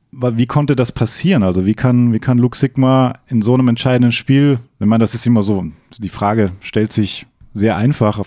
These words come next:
als, als, als Außenstehender, aber es war natürlich zum ungünstigsten Zeitpunkt, diese Performance. Wie hast du das gesehen, Alex?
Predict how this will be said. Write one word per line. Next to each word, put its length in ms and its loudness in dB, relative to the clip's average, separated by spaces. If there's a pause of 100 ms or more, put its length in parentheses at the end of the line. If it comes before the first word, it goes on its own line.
als, 240 -8
als, 160 -8
als 160 -10
Außenstehender, 840 -2 (580)
aber 100 0
es 80 0
war 80 2
natürlich 640 0 (180)
zum 260 -4
ungünstigsten 760 0
Zeitpunkt, 680 -6
diese 200 -4
Performance. 600 -4
Wie 40 2
hast 140 -2
du 60 0
das 160 -4
gesehen, 220 -4
Alex? 340 -6